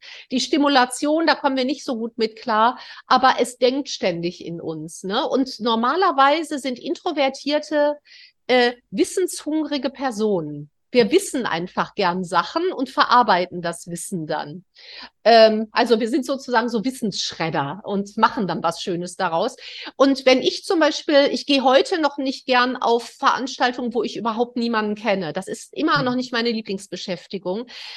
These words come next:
Speaker 1: Äh, während wahrscheinlich du da, kommst du da gut mit klar?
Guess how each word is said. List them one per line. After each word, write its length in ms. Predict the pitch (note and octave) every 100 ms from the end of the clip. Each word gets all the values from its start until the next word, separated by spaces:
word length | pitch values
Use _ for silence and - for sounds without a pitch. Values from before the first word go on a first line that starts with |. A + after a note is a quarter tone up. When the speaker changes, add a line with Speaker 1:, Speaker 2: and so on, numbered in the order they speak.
| -
Speaker 1:
Äh, 220 | - B3 A#3+ -
während 320 | B3+ D4 D4+ -
wahrscheinlich 480 | C4+ C4+ D4 D4 D4
du 100 | C#4
da, 240 | F#4+ E4 -
kommst 300 | - B3+ -
du 40 | D4+
da 120 | D4
gut 240 | D4 D4+
mit 180 | D4 -
klar? 400 | - G3 F3+ F#4